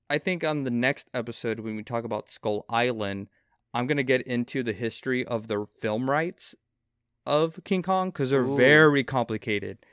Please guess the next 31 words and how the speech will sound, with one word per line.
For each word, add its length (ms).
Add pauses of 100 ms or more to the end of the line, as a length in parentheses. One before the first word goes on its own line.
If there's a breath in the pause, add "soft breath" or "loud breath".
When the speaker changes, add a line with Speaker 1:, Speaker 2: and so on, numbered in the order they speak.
(180)
Speaker 1:
I 100
did 140
some 140
research, 480
and 120
it's 160
very, 500 (320)
it's 160
fun 340
to 60
talk 260
about. 240 (140)
But 280 (640)
Universal 720
Studios 640
had 180
approached 600 (340)
Peter 240
Jackson 600 (920)
back 320
in 180
the 140
mid 320
nineties, 480
before 380
he 120
was 300 (120)
on 140
his 140
way 200
to 460